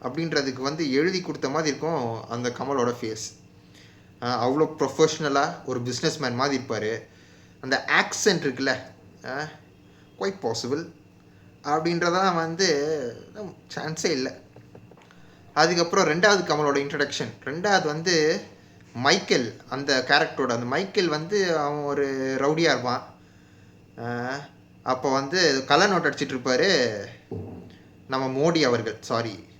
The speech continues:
ஐயையோ, அவர் பேரு மோடி மாதிரியே ஒருத்தர் இருப்பாரு, அது பி ஜே பி காரங்களுக்கு தெரியும், அவங்க கூட போஸ்டர்லாம் அடிச்சு ஓட்டினாங்க. அவர் வந்து கள்ள நோட்டு அடிச்சிட்டு இருப்பாரு.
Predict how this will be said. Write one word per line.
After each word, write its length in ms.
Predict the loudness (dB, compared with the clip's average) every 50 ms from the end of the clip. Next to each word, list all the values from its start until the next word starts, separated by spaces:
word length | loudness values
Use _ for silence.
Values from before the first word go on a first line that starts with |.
| -20 -20 -18
ஐயையோ, 380 | -14 -12 -10 -10 -10 -10 -10 -12 -16 -20 -20 -20 -20 -20 -14
அவர் 140 | -12 -12 -12 -12 -12 -8
பேரு 600 | -6 -6 -4 -4 -4 -6 -6 -6 -6 -8 -10 -10 -14 -18 -20 -18 -18 -18 -18 -20 -20 -20 -20 -20 -20 -20 -20 -20 -20 -20 -20 -20 -20 -20 -20 -20 -20 -20 -20 -20 -20 -20 -20 -18 -10 -6
மோடி 200 | -6 -4 -4 -2
மாதிரியே 280 | -4 -2 0 0 0 0
ஒருத்தர் 180 | 0 -2 -2
இருப்பாரு, 300 | -2 -2 -2 0 0 0
அது 100 | -2 -4
பி 160 | -4 -6 -2
ஜே 120 | -2 -2 -2
பி 160 | 0 -2 -2
காரங்களுக்கு 280 | -2 -2 -2 -6 -6 -6
தெரியும், 260 | -6 -6 -4 -4 -6
அவங்க 160 | -6 -6 -4
கூட 220 | -4 -4 -4 -4 -4
போஸ்டர்லாம் 280 | -6 -6 -6 -6 -6 -6
அடிச்சு 260 | -6 -6 -6 -6 -8
ஓட்டினாங்க. 320 | -8 -8 -12 -12 -14 -16 -18 -20 -20 -20 -20 -20 -20 -20 -20 -20 -20 -18 -10
அவர் 260 | -2 2 2 4 4
வந்து 760 | 4 2 4 4 4 6 6 6 4 4 2 -2 -2 -6 -10 -14 -8 0
கள்ள 180 | 2 2 4 4
நோட்டு 200 | 2 2 2 0
அடிச்சிட்டு 200 | -2 -2 -4 -4
இருப்பாரு. 480 | -4 -4 -2 0 0 2 2 0 -2